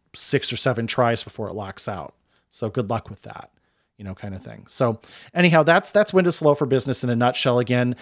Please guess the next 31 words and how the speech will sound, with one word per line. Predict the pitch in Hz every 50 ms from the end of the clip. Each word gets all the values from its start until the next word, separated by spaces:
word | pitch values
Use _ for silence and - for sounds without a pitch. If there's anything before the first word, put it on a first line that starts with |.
| - - _
does | - - -
not | 143 139 139
require | 156 - - - 143 139 135 135 127
biometric | 143 131 131 131 127 123 - - 123 - 117
authentication, | 107 - - 117 113 110 - - 156 156 - - 160 151
can | 139 - 135 120
also | - 123 135 131 - 147 123
be | - 113
used | 104 107 110 - -
with | 107 98 -
a | 101
pin, | - - - 160 151 147 147 151 156 - - - - - - -
and | 139 135 131 131
really | 147 147 151 147
involves | 139 127 117 127 120 120 120 113 - -
public | - - - 131 117 127 123 123 - - -
private | - - 131 127 131 127 131 -
key | - 139 123
cryptography, | - - 127 - - - 139 139 139 135 143 135 - - 131 127 127 127 127 - - - - - - _
um, | - 120 113 107 107
signing | - - - 151 147 151 143 143
a | 135
proof, | 127 - - 143 127 -
and | 131 120
then | 120 117
transmitting | - - 131 123 113 - 123 110 113 110
that | 110 104 107 -
to | - -
a | 107
remote | 104 101 104 101 98 101 -
server. | - - - 98 87 87 78 -